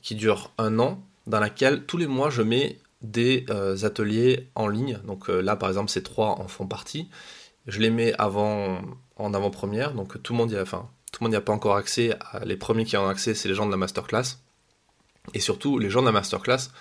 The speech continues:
ont accès tous les mois aussi à une session de coaching commun, euh,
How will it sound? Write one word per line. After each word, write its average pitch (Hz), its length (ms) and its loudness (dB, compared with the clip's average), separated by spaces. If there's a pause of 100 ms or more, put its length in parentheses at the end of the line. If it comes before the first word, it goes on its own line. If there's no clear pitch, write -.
(260)
ont 120 120 4
accès 131 380 2
tous 135 180 -4
les 107 100 2
mois 113 420 0
aussi 135 380 -4 (460)
à 107 120 -2
une 104 100 -2
session 117 280 -2
de 117 80 -2
coaching 123 460 0
commun, 123 340 2 (540)
euh, 92 420 -2